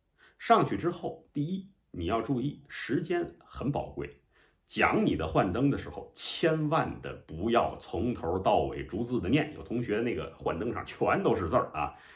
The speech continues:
呃，非常讨厌。有同学那幻灯，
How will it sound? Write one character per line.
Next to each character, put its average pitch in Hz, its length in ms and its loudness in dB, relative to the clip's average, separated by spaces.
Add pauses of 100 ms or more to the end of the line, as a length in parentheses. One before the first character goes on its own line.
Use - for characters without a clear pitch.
(180)
呃， 85 240 2
非 - 260 4
常 78 220 -2
讨 - 200 -10
厌。 - 160 -10 (180)
有 80 180 -2
同 113 100 2
学 127 80 2
那 113 80 2
幻 101 240 2
灯， 117 260 -2